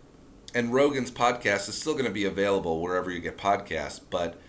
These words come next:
there will be, like, very exclusive things on Spotify.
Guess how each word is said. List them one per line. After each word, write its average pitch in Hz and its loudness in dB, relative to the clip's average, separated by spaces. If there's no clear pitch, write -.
there 98 2
will 110 0
be, 104 -2
like, 92 0
very 92 0
exclusive 95 -6
things 92 -4
on 87 -4
Spotify. 117 -2